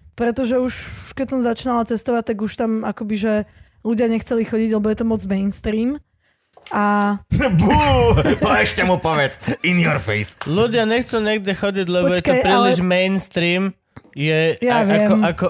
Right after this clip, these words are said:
Speaker 3: oh, oh.
Speaker 1: Hej, ale, ale akoby, vieš ten pocit, že každý už bol v Thajsku, tak si videl toľko fotiek, toľko videí,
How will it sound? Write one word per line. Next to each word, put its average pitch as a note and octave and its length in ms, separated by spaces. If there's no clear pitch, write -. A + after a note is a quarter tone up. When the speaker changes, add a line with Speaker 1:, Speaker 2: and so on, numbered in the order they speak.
Speaker 3:
oh, D3+ 220
oh. D#3+ 220
Speaker 1:
Hej, C#4 220
ale, B3 380
ale A#3+ 300
akoby, B3+ 300
vieš C4+ 240
ten D4 160
pocit, D#4+ 560
že A#3+ 360
každý C4 440
už D4 80
bol D4+ 160
v - 100
Thajsku, A#3 400
tak B3 140
si - 160
videl A#3+ 180
toľko C4 400
fotiek, C4+ 400
toľko C4 340
videí, A#3+ 600